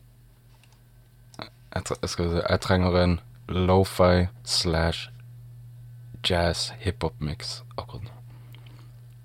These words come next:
Ja, jo, ok. Kanskje Ja,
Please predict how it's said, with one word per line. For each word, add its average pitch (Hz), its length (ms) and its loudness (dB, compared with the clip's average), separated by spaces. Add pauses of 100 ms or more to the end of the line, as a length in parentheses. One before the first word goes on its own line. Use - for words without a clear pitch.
(2500)
Ja, 117 160 8
jo, 117 160 4
ok. 110 140 0 (400)
Kanskje 92 560 0 (2000)
Ja, - 80 -2